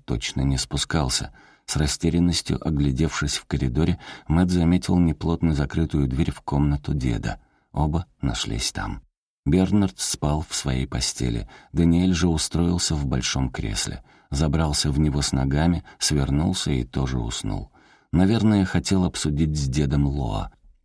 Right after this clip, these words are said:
Он мог, едва очнувшись, тут же начать заниматься делом. Или пришел спать сюда, потому что не хотел оставаться один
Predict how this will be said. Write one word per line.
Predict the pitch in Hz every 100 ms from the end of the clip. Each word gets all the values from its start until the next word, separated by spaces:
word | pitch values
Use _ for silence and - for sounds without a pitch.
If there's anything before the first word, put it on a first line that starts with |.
| -
Он | 101 101
мог, | 101 107 -
едва | 80 69 76 87
очнувшись, | 82 - 95 98 - 82 -
тут | - 98
же | 80
начать | 76 69 - 73
заниматься | 67 67 65 67 - 62
делом. | 58 52 50 50 - _ _ _ 92
Или | 120 131
пришел | - 76 - 92
спать | 92 - 85 -
сюда, | - 69 73 -
потому | - 69 71
что | 85 -
не | 87
хотел | 80 67 - 76
оставаться | 65 - 65 69 - 65
один | 62 60 78